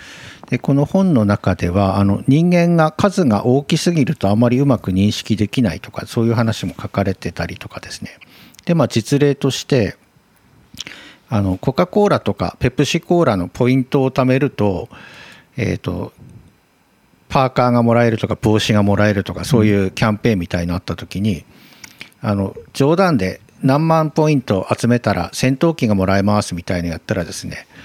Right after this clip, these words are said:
Speaker 1: あの、ある人が計算したところ、七千万円で戦闘機がもらえるっていうことに気がついて、で、
Speaker 2: <laughs>
Speaker 1: 訴訟になったそうなんですね。なんか、
Speaker 2: なるほどね。
Speaker 1: 「いや、それはギャグだから、
Speaker 2: うん。
Speaker 1: そんなの通用しないでしょ」みたいに会社側は言うけど、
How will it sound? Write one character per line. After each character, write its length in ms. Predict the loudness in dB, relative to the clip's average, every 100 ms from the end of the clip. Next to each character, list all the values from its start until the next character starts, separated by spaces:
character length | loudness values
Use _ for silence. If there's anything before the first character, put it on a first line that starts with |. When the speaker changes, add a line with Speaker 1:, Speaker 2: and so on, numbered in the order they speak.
| -20 -20 _
Speaker 1:
あ 120 | -10 -4
の、 140 | 0
あ 80 | 0
る 100 | 0
人 200 | -4 -6
が 120 | -4
計 200 | -2 0
算 200 | 2 0
し 60 | 0
た 80 |
と 120 | -2 -2
こ 80 |
ろ、 80 | 0
七 240 | 2 2 2
千 260 | 2 2
万 200 | 2 2
円 80 | 2
で 80 | 0
戦 240 | 0 0
闘 180 | 0 -2
機 140 | -2
が 60 | -4
も 160 | -2 0
ら 160 | 2
え 60 | 0
る 60 |
っ 20 | -2
て 140 | -8
い 40 | -12
う 20 |
こ 100 | -10
と 140 | -6
に 120 | -6 -4
気 140 | -6
が 120 | -6
つ 120 | -4
い 100 | -6
て、 320 | 0 0 0 -4 -20 -20 -18 -14 -6 0
で、 180 | 0
Speaker 2:
<laughs> 600 | 2 0 0 -2 -4 -2 0
Speaker 1:
訴 380 | 0 2 2
訟 20 | 2
に 120 | 2
な 120 | 0
っ 60 | -2
た 120 | -6
そ 160 | -6
う 40 | -10
な 80 | -4
ん 60 |
で 60 | -2
す 100 | 0
ね。 140 | 0
な 100 | 0
ん 60 | -2
か、 220 | -4 -6
Speaker 2:
な 100 | -4
る 120 | -4 -2
ほ 0 |
ど 60 |
ね。 60 | 0
Speaker 1:
「い 20 |
や、 0 |
そ 120 | 2
れ 80 | 4
は 100 | 4
ギ 120 | 4
ャ 80 | 2
グ 100 | 2
だ 120 | 0
か 140 | 0 0
ら、 180 | 0 -2
Speaker 2:
う 80 |
ん。 280 | -6 -8 -12 -16 -10
Speaker 1:
そ 180 | -2 2
ん 60 |
な 100 | 2
の 80 | 0
通 240 | 0 2 2
用 120 | 0
し 160 | 0
な 100 | 0
い 40 | 2
で 100 | 0
し 80 | -2
ょ」 80 | -4
み 80 |
た 120 | -2 -4
い 20 |
に 80 | -2
会 200 | -2 0
社 120 | 2
側 140 | 2
は 100 | 2
言 140 | 2 0
う 40 |
け 120 | -2
ど、 180 | -6 -8